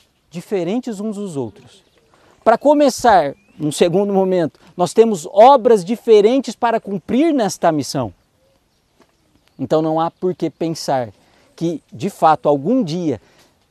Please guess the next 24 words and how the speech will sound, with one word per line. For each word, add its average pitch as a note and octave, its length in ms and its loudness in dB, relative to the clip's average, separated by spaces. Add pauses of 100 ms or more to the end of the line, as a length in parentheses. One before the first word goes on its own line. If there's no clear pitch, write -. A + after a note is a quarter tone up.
(200)
se - 280 -4
essa E3+ 360 4
é - 20 -4
a E3 60 -4
nossa D#3+ 260 -4
mentalidade, C#3 640 -6
haverá C#3+ 560 -2
união G#3+ 720 2 (400)
nesse F3+ 240 -6
sentido A3+ 420 -8
que F#3 60 -12
nós D3+ 160 -6
pens-, - 300 -14 (180)
pensamos. B2+ 560 -8 (240)
Assim C4+ 580 -2 (100)
não G3 360 0
haverá. B2+ 420 -4 (1300)
Esta, A#3+ 560 4
queridos, C#3 540 -2
é D#3 100 2
a F3 60 4
igreja E3+ 360 2
o E3+ 40 -4
quê? C3+ 260 -4